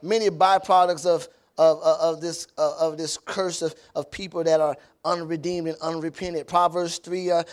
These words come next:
thirty-three said, "The curse of the Lord is on the house of, of the wicked, but he blesses the, the homes of the, the righteousness." This is why, uh, w-, you know, when you begin to think about the,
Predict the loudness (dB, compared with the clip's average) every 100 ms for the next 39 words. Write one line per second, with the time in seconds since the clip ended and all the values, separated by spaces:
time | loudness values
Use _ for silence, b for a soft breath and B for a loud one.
0 | B -2 -2 -4 -6 -4 -4 -6 -4 0
1 | 0 0 -2 0 2 0 -2 -4 -6 -6
2 | -4 -2 -2 -2 -6 -6 -2 0 0 -2
3 | -2 -2 -6 -10 B B 0 0 0 0
4 | 2 2 -2 -12 -6 -6 -6 B 2 2
5 | 2 2 2 0 0 -2 B -2 2 2
6 | 2 -2 -10 -12 -8 -6 -4 0 6 6
7 | 6 4 2 B -10 -10 -2 0 2 0
8 | 0 -2 0 -2 -4 -4 -4 -2 2 2
9 | 2 -2